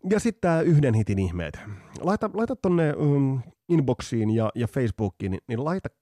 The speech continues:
näitä yhden hitin ihmeitä, ehdotuksia. Ja laittakaa myös kyssäreitä tulemaan. Kyssäreitä,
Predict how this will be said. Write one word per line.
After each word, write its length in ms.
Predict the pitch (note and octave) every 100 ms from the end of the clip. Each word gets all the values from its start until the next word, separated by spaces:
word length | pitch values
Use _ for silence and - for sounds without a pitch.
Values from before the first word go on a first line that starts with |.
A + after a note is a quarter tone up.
| -
näitä 220 | A2+ G#2
yhden 260 | A#2+ A#2 F#2+
hitin 320 | F2 E2 E2+ -
ihmeitä, 480 | C3+ A2+ F#2+ F2 F2 _ -
ehdotuksia. 540 | D3+ C3 A2 - A#2 - - - - - -
Ja 60 |
laittakaa 360 | G3 A#3+ - F#3+
myös 300 | D#3+ C#3+ - _
kyssäreitä 580 | - C#3+ - E2 D2 - - _ _ -
tulemaan. 460 | G2 E2 C2+ - _ _ _
Kyssäreitä, 480 | G3 - D#3 B2